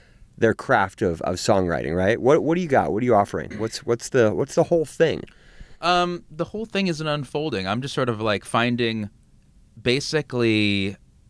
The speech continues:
Speaker 2: the path forward to be of service to people, as also service to myself, as
Speaker 1: Yeah.
Speaker 2: far as what I wanna do.
Speaker 1: Yeah.
Speaker 2: And, um, and so, yeah, I've, like, put together a masterclass that, um, shows people how to write underlicks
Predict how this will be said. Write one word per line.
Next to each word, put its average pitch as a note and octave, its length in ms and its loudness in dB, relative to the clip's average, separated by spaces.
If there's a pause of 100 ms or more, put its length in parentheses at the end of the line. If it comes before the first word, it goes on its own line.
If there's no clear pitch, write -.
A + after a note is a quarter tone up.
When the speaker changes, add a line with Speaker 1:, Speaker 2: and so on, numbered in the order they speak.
(220)
Speaker 2:
the G#2 160 -2
path A2+ 460 -2
forward G#2+ 440 0
to F#2 240 -10 (400)
be G2 460 0 (680)
of G#2+ 140 0
service A#2 340 0
to A#2 100 -6
people, A2+ 360 -2
as F#2 100 -2
also - 400 -4
service G2 280 -4
to - 80 -8
myself, F2 580 -6
as - 80 -8
Speaker 1:
Yeah. G#2+ 100 2
Speaker 2:
far F#2+ 80 4
as F2+ 80 -6
what F#2 120 -2
I F2+ 80 2
wanna F2+ 240 -2
do. E2 320 -10 (160)
Speaker 1:
Yeah. F2 240 0
Speaker 2:
And, G2 380 2
um, F2+ 340 0
and G#2 120 -6
so, F#2+ 460 2 (640)
yeah, A2+ 200 2
I've, G#2 160 2
like, G#2+ 160 -4
put A2+ 140 -2
together A2 260 4
a F#2+ 60 4
masterclass A2+ 1080 -2
that, G2+ 380 -2
um, F#2+ 260 0
shows G#2 280 0
people G2+ 200 -2
how G2 140 0
to G2 60 0
write F#2+ 200 -2
underlicks G2 720 -2